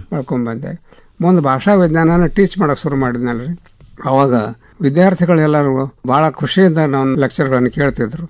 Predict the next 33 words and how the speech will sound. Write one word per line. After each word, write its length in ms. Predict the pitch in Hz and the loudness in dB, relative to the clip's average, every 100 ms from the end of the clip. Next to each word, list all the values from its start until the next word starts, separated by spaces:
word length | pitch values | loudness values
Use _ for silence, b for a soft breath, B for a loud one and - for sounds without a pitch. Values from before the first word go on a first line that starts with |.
| - | -4
ಮತ್ತು 160 | 160 175 | 0 2
ಬೇರೆ 260 | 147 170 | 2 4
ಬೇರೆ 200 | 214 196 | 4 4
ವಿಶ್ವವಿದ್ಯಾಲಯಗಳಲ್ಲೆಲ್ಲ 1120 | 160 165 - 190 196 190 180 156 151 151 156 | 4 0 0 2 4 4 2 2 0 0 0
ಹೋಗಿ 300 | 180 151 175 | 0 0 -2
ನಾನು 280 | 165 160 147 | -2 -4 -4
ಲೆಕ್ಚರ್ 300 | 139 - 185 | -6 -4 -4
ಕೊಡ್ತಿದ್ದೆ 440 | 175 156 131 123 123 | -2 -4 -2 -4 -4
ಭಾಷಾ 320 | 120 - 143 | -4 -2 -4
ವಿಜ್ಞಾನ 340 | 123 123 127 | -4 -6 -6
ಇದ್ರ 320 | 131 131 143 | -6 -6 -4
ಬಗ್ಗೆ. 360 | 160 120 151 190 b - | -6 -6 -8 -12 b -2
ಅದಕ್ಕೆ 240 | 160 196 | -2 2
ಅಲ್ಲಿ 200 | 165 160 | 2 4
ವಿದ್ಯಾರ್ಥಿಗಳು 720 | 151 147 202 190 180 175 185 | 2 4 2 4 4 4 4
ಮತ್ತು 280 | 180 165 165 | 2 0 0
ಅಲ್ಲಿ 420 | 151 147 139 135 131 127 | 2 4 4 4 4 2
ಟೀಚರ್ಸ್ 500 | 120 160 160 180 151 | 0 -2 0 0 0
ಏನ್ 100 | 156 | 0
ಹೇಳೋರು, 440 | 139 139 139 151 - - | 0 -2 -4 -6 -10 -6
"ಸರ್, 160 | 202 196 | 0 2
ಇಷ್ಟು 240 | 180 - | 2 2
ಚಂದ 240 | 180 214 226 | 2 4 6
ನೀವೆಲ್ಲ 420 | 196 180 160 160 | 6 4 4 2
ಹೇಳ್ತೀರಿ, 680 | 135 156 156 156 123 135 160 - | 2 2 0 -2 -4 -4 -8 -4
ಇದನ್ನ 220 | 160 175 139 | 0 2 2
ಪುಸ್ತಕ 380 | 175 - 220 202 | 0 0 0 2
ರೂಪದಲ್ಲಿ 420 | 185 180 165 160 | 2 2 2 2
ಬರೆದ್ರೆ 340 | 151 147 143 | 2 2 2
ಎಲ್ಲರಿಗೂ 340 | 139 147 151 151 | 2 0 0 0
ಅನುಕೂಲ 340 | 135 170 143 | 0 0 -2
ಆಕತಿ" 380 | 123 131 123 170 | -2 -4 -4 -6
ಅಂದ್ರು. 320 | 123 127 | -6 -8